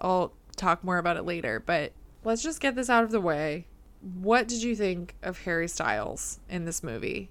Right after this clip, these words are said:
in his performance? Because I do think, like, everyone has been talking about this, and, you know, if they think it's bad, if they think people are being too hard on him, if they think it's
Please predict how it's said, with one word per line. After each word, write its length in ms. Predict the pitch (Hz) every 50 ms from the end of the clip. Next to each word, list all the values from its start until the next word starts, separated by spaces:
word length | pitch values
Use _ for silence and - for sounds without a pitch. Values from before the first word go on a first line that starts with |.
| - -
in 140 | 180 180
his 180 | 185 180 160 -
performance? 920 | - - 170 - - - - - - - - 196 202 - - - - - - - - - - - - -
Because 200 | 208 214 202 196
I 100 | 196 190
do 200 | 190 214 233 233
think, 260 | 269 262 240 - -
like, 220 | 202 202 185 - -
everyone 440 | - 196 196 214 214 214 214 208
has 260 | 208 202 202 185 185 -
been 120 | 190 180
talking 340 | 185 190 180 175 170 180 175
about 240 | 170 175 170 170 -
this, 460 | - 160 160 175 175 - - - - -
and, 520 | - 185 175 175 175 170 165 165 175 - - - - - - - - - - - - - - - - -
you 80 | -
know, 60 | 175
if 100 | 170 -
they 100 | - 165
think 240 | 165 - - - -
it's 140 | - - -
bad, 440 | - - 277 269 254 240 226 214 196
if 120 | 190 185
they 100 | - 185 185
think 200 | - 165 165 -
people 240 | - 170 170 175
are 60 | 175 175
being 220 | 170 - - -
too 160 | - - 180 180
hard 320 | - - 277 269 240 208
on 100 | 202 190
him, 360 | 202 202 196 185 185 180 175 175
if 100 | 175 -
they 120 | 180 175
think 220 | 170 - 165 175 175
it's 340 | 170 160 - - - -